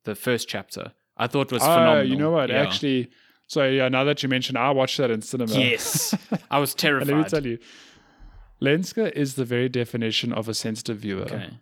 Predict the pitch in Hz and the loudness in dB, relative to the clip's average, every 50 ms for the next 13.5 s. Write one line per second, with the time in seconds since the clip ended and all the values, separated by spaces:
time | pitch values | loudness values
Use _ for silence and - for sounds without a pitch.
0 | - 127 123 - 117 113 113 120 120 _ _ _ _ _ - - - 151 156 - | -12 -12 -10 -8 -6 -6 -6 -8 -10 _ _ _ _ _ -4 0 0 0 0 0
1 | - _ - 131 - 151 143 147 131 135 131 147 156 - - 117 120 120 117 113 | -4 _ -6 -4 -2 -2 0 -2 0 0 -2 -2 -2 -2 -2 0 0 0 0 0
2 | 110 113 110 107 110 110 - - 120 113 107 113 107 104 - - 107 104 101 - | -2 0 0 0 -2 -2 -4 -4 -4 -4 -2 -4 -4 -4 -4 -4 -4 -4 -4 -4
3 | - 110 - 117 113 110 110 101 - - - - _ _ _ _ - - 101 113 | -6 -6 -4 -2 -2 -2 -2 -4 -6 -10 -14 -18 _ _ _ _ -10 -6 -4 -4
4 | 104 104 - - _ _ _ _ - - - 117 - - - 110 107 98 - 110 | -4 -4 -6 -12 _ _ _ _ -10 -8 -6 -6 -6 -4 -4 -4 -4 -4 -4 -6
5 | - - - 135 - 120 110 101 101 101 101 101 98 98 98 - _ - - - | -6 -6 -6 -6 -6 -6 -6 -4 -4 -4 -4 -4 -6 -8 -10 -12 _ -20 -20 -20
6 | - _ _ _ _ _ - - 110 113 113 117 117 107 - 127 123 120 - 123 | -20 _ _ _ _ _ -6 -4 -2 -2 0 -2 -2 -2 -2 -2 -2 -4 -4 -2
7 | 127 143 170 180 147 - - - - 143 139 135 135 - 139 170 202 190 - 180 | 0 0 0 0 -2 -6 -12 -8 -4 -2 -2 -2 -2 -2 0 0 0 2 2 2
8 | 202 202 151 120 113 120 120 123 120 151 170 208 254 226 196 127 123 143 180 175 | 2 2 2 0 0 0 0 0 0 0 0 0 2 2 2 2 4 2 2 2
9 | 139 120 117 107 104 107 113 113 - - 135 127 123 - - - 214 233 214 170 | 2 -2 -4 -4 -2 -2 -4 -2 -2 0 0 0 0 0 0 0 2 2 2 2
10 | 147 127 127 135 127 - - - 104 104 - 120 101 101 110 - - 113 107 104 | 2 2 0 0 -2 -4 -8 -10 -10 -6 -6 -6 -6 -6 -8 -10 -8 -8 -8 -8
11 | - - - 131 131 131 135 131 127 123 - - 180 208 190 - 127 - 131 123 | -8 -6 -4 -2 -2 0 0 0 -2 -2 -2 -2 -2 -2 -2 -2 -2 0 0 0
12 | 123 117 - 127 - - 135 147 147 - - 247 165 123 113 117 120 120 123 117 | 0 -2 -4 -2 -2 0 -2 -2 0 0 0 -2 0 0 0 0 0 0 -2 -2
13 | - 120 113 110 110 107 107 104 104 | 0 0 0 0 0 0 0 -2 -4